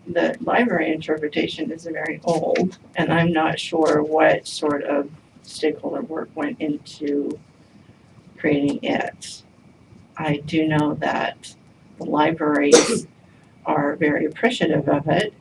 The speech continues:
and, uh, I get at least one comment every year from a library who calls and asks about whether or not they can allow campaigns to come in and post information.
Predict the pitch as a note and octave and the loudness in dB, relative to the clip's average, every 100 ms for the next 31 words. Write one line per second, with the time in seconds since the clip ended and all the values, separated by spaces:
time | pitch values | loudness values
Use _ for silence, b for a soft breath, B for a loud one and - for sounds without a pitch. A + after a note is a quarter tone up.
0 | - D4+ D4+ - - - - D#3 D#3+ C#3+ | -2 0 0 -2 -6 -6 -6 -4 0 -2
1 | - - - E3 E3+ G3 - F3 E3+ E3 | -2 -4 -4 -2 0 0 0 0 0 -4
2 | D#3 D#3+ D#3 D#3 D#3 D#3+ D3+ C#3+ D#3 F#3 | -2 -2 -2 -2 0 2 2 0 -4 -8
3 | - - - D#3 D#3 D#3 D#3+ - B B | -14 -20 -14 -2 0 0 -2 -8 B B
4 | B B B - E3+ D#3+ D#3 D#3 D#3 D#3 | B B B 6 10 12 10 8 4 4
5 | D#3+ D#3 D#3+ D3+ D#3 - D#3 D#3 D#3+ D3 | 2 2 4 4 2 0 -2 2 2 2
6 | D3+ - - - D#3+ D#3 D3+ D3 D3 - | 0 -6 -14 -6 -4 0 2 2 0 -4
7 | - D#3+ D3+ D3+ D3+ D3 D3 D3 - D3+ | -4 2 2 2 2 2 0 -2 0 0
8 | D3 D3+ D3+ D3 D3+ D3 - - D3 D3+ | 0 -2 -2 0 0 0 -2 -6 -6 -6
9 | - D3 D3 D3+ - - - D3 D3 D3 | -4 -4 -4 -6 -10 -12 -6 -4 -2 -4
10 | - D#3 D#3 D#3 - - - D#3+ D#3+ D3+ | -2 0 0 -2 -12 -14 -10 -10 -6 -4
11 | D3+ - - - - | -4 -4 -6 -8 -8